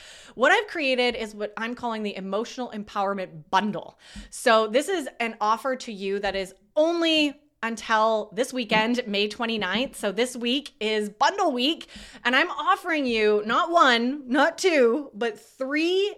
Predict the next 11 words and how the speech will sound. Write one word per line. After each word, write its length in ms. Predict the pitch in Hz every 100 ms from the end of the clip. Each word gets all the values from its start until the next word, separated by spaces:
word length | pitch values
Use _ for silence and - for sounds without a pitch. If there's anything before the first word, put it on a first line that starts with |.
| _
incredible 1500 | 277 262 214 - - 226 208 277 339 330 311 285 277 269 269 - - - -
programs 920 | - 262 311 233 190 175 190 330 311 - 240
and 580 | 233 226 220 214 214 -
resources 1080 | 185 269 370 285 214 202 208 190 190 196 - -
to 100 | 247
help 380 | 226 262 320 302
you 160 | 302 262
actually 560 | 220 233 - 277 269
start 480 | 247 - 214 202 202
going 300 | 202 233 254
in 340 | 220 208 196